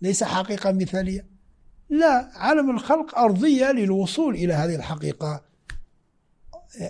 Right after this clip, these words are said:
آه، الرائعة. نعم، آه، أعاين الواقعيات أصل إلى ذلك الوجود، ثم نصنع له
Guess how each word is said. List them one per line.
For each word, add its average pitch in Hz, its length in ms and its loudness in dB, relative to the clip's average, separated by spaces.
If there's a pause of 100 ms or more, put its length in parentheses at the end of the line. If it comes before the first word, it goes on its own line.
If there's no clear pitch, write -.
(120)
آه، 151 480 -6
الرائعة. - 600 -6 (1600)
نعم، 156 400 -4 (460)
آه، 277 380 -4
أعاين 247 800 2 (200)
الواقعيات 202 800 0
أصل 185 260 -4
إلى 180 680 -6 (460)
ذلك 165 340 4
الوجود، 240 640 -2
ثم 196 480 -2 (300)
نصنع 180 500 -2
له 180 460 0